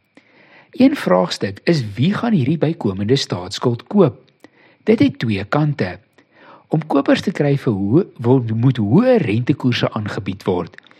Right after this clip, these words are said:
Tien jaar staatsskuldinstrumente se opbrengskoers is rondom twaalf persent. Daarbey is buitelandse beleggers die laaste paar jaar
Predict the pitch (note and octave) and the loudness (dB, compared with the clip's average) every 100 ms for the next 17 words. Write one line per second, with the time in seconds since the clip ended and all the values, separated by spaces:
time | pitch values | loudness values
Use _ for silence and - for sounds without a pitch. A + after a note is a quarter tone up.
0 | _ _ _ - B3+ B3 G3+ C#3+ - G#3 | _ _ _ 0 2 6 4 2 -2 0
1 | A#3+ A3+ D3+ A2+ A2+ G#2+ A2+ G2+ G2 G2+ | 0 0 0 2 -2 -4 -6 -6 -6 -6
2 | - B2 - A#3 G3 C#3+ - - G2 - | -4 -2 2 4 4 2 0 -4 -4 -6
3 | - - - G#3+ B2 A2 A2 D3+ C#3+ - | -14 -6 -2 -2 -4 -6 -4 -4 -4 -6
4 | F#2+ F2+ F2 - A2+ - E3 C#3 G2+ _ | -6 -6 -6 -6 -4 -2 0 0 -4 _
5 | _ _ _ _ _ - - - B2+ B3 | _ _ _ _ _ -20 -12 -2 0 2
6 | G3 D#3 - A#2+ - - C3 A3+ A#3 B3 | 2 2 -2 -4 -6 -8 -2 0 0 -2
7 | F3+ - F2+ - - C3+ G2 G#2 C#3+ A#2 | -2 -4 -6 -8 -4 -2 -2 -2 -2 -2
8 | - A#2+ A2 G#2 G2 | -2 0 -2 -4 -8